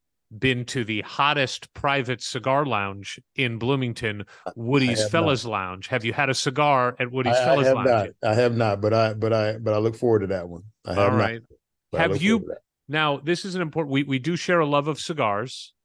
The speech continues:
Speaker 2: Mm-hmm.
Speaker 1: Um, have you picked out what cigar you would smoke, or can you pick a cigar that you would smoke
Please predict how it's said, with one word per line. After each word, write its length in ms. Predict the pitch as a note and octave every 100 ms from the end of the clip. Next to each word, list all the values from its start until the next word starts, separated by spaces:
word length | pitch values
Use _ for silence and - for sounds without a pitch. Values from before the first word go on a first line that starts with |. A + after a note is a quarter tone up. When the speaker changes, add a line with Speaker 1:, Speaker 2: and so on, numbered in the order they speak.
| -
Speaker 2:
Mm-hmm. 400 | G2+ A2+ A2 B2+
Speaker 1:
Um, 440 | B2 A#2 A2+ A2 - _ _ _ _ _ _ _ _ _
have 200 | D3 B2+
you 120 | C3+
picked 380 | C3 F3+ F3+ -
out 200 | E3 D#3
what 180 | C#3 D3
cigar 380 | - D3+ D3 C#3+
you 180 | C3 C3+
would 160 | C#3+
smoke, 460 | - D#3 C#3+ C#3 - -
or 400 | E3 E3+ E3 D3
can 260 | - C#3+
you 80 | C3
pick 300 | - - G3
a 60 | D#3+
cigar 440 | - D#3 C#3+ C#3+
that 100 | C3
you 120 | C3+ C#3
would 120 | C3+
smoke 440 | - C3+ A#2+ -